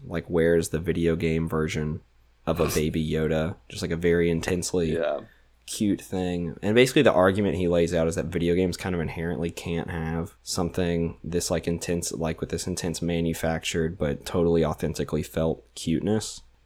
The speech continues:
Speaker 1: An example is, like, in Death Stranding, you have this baby attached to you at all times, but the reason this baby is attached to you, this kind of is actually like the Zack Snyder Dawn of the Dead zombie baby, is this baby is, like,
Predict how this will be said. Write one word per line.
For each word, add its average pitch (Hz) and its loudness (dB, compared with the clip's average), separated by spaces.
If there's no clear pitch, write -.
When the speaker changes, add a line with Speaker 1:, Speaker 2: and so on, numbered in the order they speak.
Speaker 1:
An 101 2
example 98 2
is, 87 2
like, 85 0
in 87 0
Death 87 0
Stranding, 87 0
you 85 0
have 82 -2
this 85 -4
baby 82 -2
attached 80 -6
to 80 -4
you 78 -2
at 78 -6
all 78 -4
times, 80 -6
but 92 -2
the 87 0
reason 90 0
this 85 -2
baby 85 0
is 82 -2
attached 92 -4
to 85 -6
you, 78 -4
this 98 -4
kind 95 -4
of 85 0
is 85 0
actually 82 -4
like 82 -6
the 82 -4
Zack 82 -6
Snyder 78 -6
Dawn 80 -4
of 90 -8
the 82 -8
Dead 73 -8
zombie 82 -2
baby, 78 -2
is 78 -4
this 87 -8
baby 92 2
is, 90 2
like, 85 -4